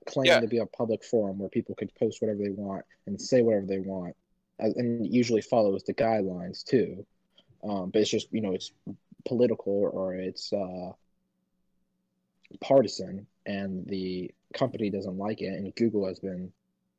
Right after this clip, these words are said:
Speaker 1: notorious for doing this, so people get, get removed or banned. I think that, 'cause, I mean, that's,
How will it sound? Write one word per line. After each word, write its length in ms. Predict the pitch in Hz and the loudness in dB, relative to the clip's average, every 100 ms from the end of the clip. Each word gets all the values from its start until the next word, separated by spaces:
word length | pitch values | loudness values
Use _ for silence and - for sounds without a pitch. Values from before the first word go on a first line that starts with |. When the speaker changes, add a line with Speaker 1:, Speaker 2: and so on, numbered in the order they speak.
| - | -8
Speaker 1:
notorious 580 | 98 - 117 95 90 - | -4 2 2 2 -2 -8
for 120 | - | -8
doing 260 | 95 92 90 | -6 -6 -8
this, 320 | 90 - - _ | -10 -12 -16 _
so 260 | - - | -8 -6
people 260 | 110 113 104 | -2 -2 -2
get, 200 | 95 - | -4 -2
get 160 | 107 92 | -4 -2
removed 600 | 95 98 104 98 95 - | -4 -2 -2 -2 -2 -4
or 80 | 92 | -4
banned. 460 | 98 90 85 85 - _ _ _ _ _ - | -4 -6 -10 -16 -20 _ _ _ _ _ -6
I 80 | 110 | -4
think 220 | 120 104 | -2 -2
that, 160 | 98 - _ _ | -4 -4 _ _
'cause, 300 | - 107 - - _ _ _ _ _ _ - | 0 2 0 -12 _ _ _ _ _ _ -10
I 40 | |
mean, 200 | 104 95 | -8 -4
that's, 480 | 101 95 - - - | -2 -4 -6 -18 -20